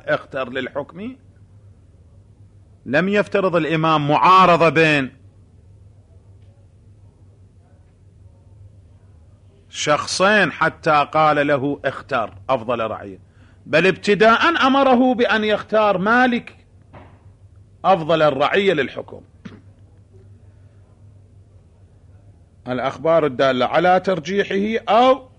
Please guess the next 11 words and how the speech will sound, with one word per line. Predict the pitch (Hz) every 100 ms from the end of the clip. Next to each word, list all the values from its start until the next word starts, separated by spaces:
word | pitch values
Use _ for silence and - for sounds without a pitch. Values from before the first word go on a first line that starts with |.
| -
ترجيح | - 123 151 165 170
ماذا؟ | 170 160 151
وين | 160 170
يصير | 160 - 120
عند | 135 123
المعارضة؟ | 117 101 120 98 87 85 - _ - - - _ -
أو | 190 254
لا، | 277 330 330
بلا | 349 392 392
ت-، | - 311 277 285
ترجيح، | 269 185 226 196 -